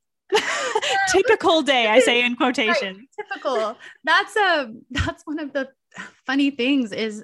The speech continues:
Speaker 1: I laugh all the time, um, at just the variety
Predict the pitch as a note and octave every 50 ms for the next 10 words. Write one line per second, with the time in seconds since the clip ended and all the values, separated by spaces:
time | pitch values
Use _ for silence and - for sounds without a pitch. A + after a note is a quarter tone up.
0 | _ - G#3 G#3+ A3 A3 G#3 A3 A3 - G#3+ G#3 G3 G3 G3+ - G#3+ G#3 G3+ G3
1 | G3 F#3+ F#3+ - - G3+ G3 F#3+ F#3 F3+ F3+ F3+ F#3+ G#3 _ - - - - -
2 | - _ - - A3 - F#3+ F#3+ - A3+ G#3 G#3 G#3 - - _ - G#3+ G3+ F#3+
3 | G3 F3+ F3 F3+ G3 C#4+ D#4+ D#4+ - E3+ F#3 F3+ F3 D#3+ D#3